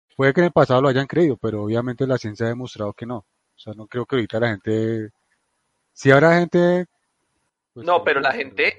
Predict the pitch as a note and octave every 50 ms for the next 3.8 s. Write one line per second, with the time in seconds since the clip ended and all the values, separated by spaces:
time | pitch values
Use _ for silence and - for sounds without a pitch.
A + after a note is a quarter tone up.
0 | _ _ _ - D3 C#3 C3 - - A#3+ _ E3 D#3+ - G#3 F#3+ F3 C3+ - -
1 | _ _ - C#3+ - - B2+ C3 C3 C3+ C#3+ D3+ D3+ - C#3+ - - - - F3
2 | D#3+ C#3 C3+ C3+ C3 - - D3+ D3+ E3 F3 E3+ - D3 C3 B2+ C#3 D3 C3+ C#3+
3 | D#3+ E3 D#3+ - F#3 F#3+ - C#3 C3 C3+ B2 D3+ C#3 C3+ C#3+ D3